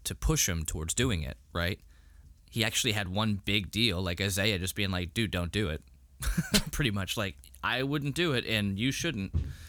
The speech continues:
do it." Um, but yet, it still was the, you know, the back and forth, back and forth. And it, it, mm, I, I, again, I like this aspect, you know, where the, the hero is,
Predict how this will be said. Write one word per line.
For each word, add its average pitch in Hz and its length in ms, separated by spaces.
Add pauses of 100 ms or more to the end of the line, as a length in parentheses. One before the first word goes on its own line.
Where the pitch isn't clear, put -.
(160)
do 165 160
it." 92 140 (720)
Um, 101 480 (440)
but 110 180 (120)
yet, 107 260 (240)
it 107 200
still 120 360
was 95 380
the, 92 340 (120)
you 95 80
know, 98 40
the 90 120
back 98 220
and 92 100
forth, 98 260
back 92 220
and 90 100
forth. 101 400
And 117 140
it, 110 240
it, 131 120 (180)
mm, 143 280 (560)
I, 110 340
I, 113 280 (320)
again, 127 360
I 104 60
like 120 280
this 139 200
aspect, 135 600 (300)
you 107 100
know, 101 200
where 101 300
the, 92 300
the 98 120
hero 117 720
is, 95 500